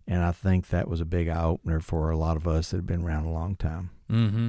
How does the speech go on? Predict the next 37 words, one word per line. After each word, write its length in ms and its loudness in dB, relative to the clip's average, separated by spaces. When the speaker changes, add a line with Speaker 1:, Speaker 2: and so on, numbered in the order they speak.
Speaker 2:
Yeah, 200 8
the 100 4
face 400 4
of 100 4
the 80 2
company 600 2
is 400 0
changing. 600 2
One 100 4
of 140 2
the 100 0
things 560 -4
that 120 4
I 120 6
noticed, 260 0
you 80 0
spoke 460 0
to, 480 2
um, 480 -4
the 240 0
retirements 680 2
that 160 -2
we've 160 -2
had. 260 0
So 200 -2
some 280 -2
of 60 -2
the 100 0
folks 360 0
that 120 0
have 160 -2
been 300 4
here 240 6
for 180 2
a 120 4
long 400 4
time, 640 2